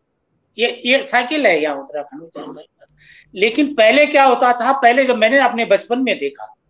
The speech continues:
कि जब जंगल में आग लगती थी, पत्रोल दूर से आवाज देता था, "चलो, चलो, चलो, जंगल में आग लगी",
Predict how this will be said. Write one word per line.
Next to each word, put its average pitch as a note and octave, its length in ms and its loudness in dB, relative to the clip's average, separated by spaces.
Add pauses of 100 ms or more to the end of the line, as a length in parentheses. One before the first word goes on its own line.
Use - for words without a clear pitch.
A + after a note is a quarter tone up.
(600)
कि A#3 100 -6
जब A#3+ 180 0
जंगल A3+ 320 2
में C4+ 100 4
आग C4 240 2
लगती B3 400 0
थी, C#4 180 -4
पत्रोल C4+ 440 0
दूर B3 260 -6
से B3 100 -4
आवाज B3+ 300 2
देता A#3+ 360 0
था, B3 80 -2
"चलो, B3+ 440 2
चलो, B3+ 240 0
चलो, B3+ 280 -6
जंगल A#3 280 -6
में A#3+ 120 -2
आग A3+ 180 0
लगी", A3+ 400 -2